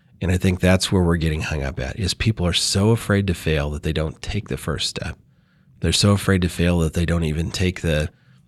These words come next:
you know, they don't even have the idea, um, because they don't even wanna risk it, right? You know, from an investor side of things, they create too much pressure,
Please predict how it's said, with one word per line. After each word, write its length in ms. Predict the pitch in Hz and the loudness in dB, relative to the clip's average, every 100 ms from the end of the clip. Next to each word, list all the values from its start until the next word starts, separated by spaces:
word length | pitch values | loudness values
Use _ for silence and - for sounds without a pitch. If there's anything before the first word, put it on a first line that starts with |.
| - | -4
you 120 | 87 | 0
know, 60 | 87 | 2
they 60 | |
don't 140 | 87 101 | 2 2
even 160 | 101 | 2
have 180 | 98 98 | 2 2
the 120 | 98 | 2
idea, 800 | 95 87 87 85 98 69 - - - - - - - | 2 0 -2 0 2 2 -4 -8 -16 -20 -20 -14 -6
um, 280 | 85 78 | -4 -4
because 340 | 78 80 95 82 | -4 -4 -2 -2
they 100 | 82 | -2
don't 140 | 82 | -2
even 220 | 85 85 | -4 -6
wanna 160 | 87 - | -6 -6
risk 400 | 78 78 - - | -4 -4 -4 -4
it, 100 | - - - | -8 -12 -16
right? 300 | - 78 78 _ _ _ _ _ | -10 -8 -8 _ _ _ _ _
You 120 | 90 | -2
know, 60 | 85 | -2
from 220 | - 95 | 0 2
an 80 | 92 | 2
investor 540 | 87 85 95 - 87 | 0 2 2 2 0
side 260 | 80 82 76 | 0 0 -2
of 100 | 80 | -6
things, 400 | - 78 78 85 | -6 -6 -6 -8
they 140 | 85 | -6
create 340 | 85 - 92 - | -8 -2 -2 -2
too 140 | 101 | -2
much 280 | 92 85 - | 0 -2 -6
pressure, 580 | - 95 90 92 85 | -2 0 2 2 0